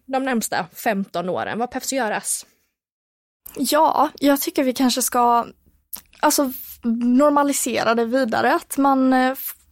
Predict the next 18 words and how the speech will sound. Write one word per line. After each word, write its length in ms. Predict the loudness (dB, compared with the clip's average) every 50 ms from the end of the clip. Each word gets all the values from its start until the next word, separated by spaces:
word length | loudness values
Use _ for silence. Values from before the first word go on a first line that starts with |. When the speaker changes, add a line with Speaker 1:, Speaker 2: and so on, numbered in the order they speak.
| _ -4 -2
Speaker 2:
tar 80 | 0
bort 440 | 2 2 2 0 -2 _ _ -10 -4 0
den 140 | 2 2 2
här 420 | 2 2 0 0 -2 -4 -8 -14 -14 _ -4
homofobin 640 | 0 2 4 4 4 2 0 -2 -2 -2 -2 -2 -2
som 180 | -2 0 0 0
är 60 | 0
lite 220 | 0 -2 -2 -2 -2 0 0 -2 -4 _
dold, 440 | -2 -2 -2 -2 -2 -4 -6 -6 -4
kanske 320 | -2 0 0 0 2 2
inte 200 | 2 2 2 2
märks 400 | 2 2 2 2 0 0 -2 -2
så 80 | 0 2
mycket 580 | 2 0 0 _ -4 -2 0 0 0 -2 -4 _ _ _
på 100 | 0 0
ytan, 340 | 0 0 0 -2 -2 0 2
men 140 | 2 2 2
att 320 | 0 -2 -2 -6 -12 -12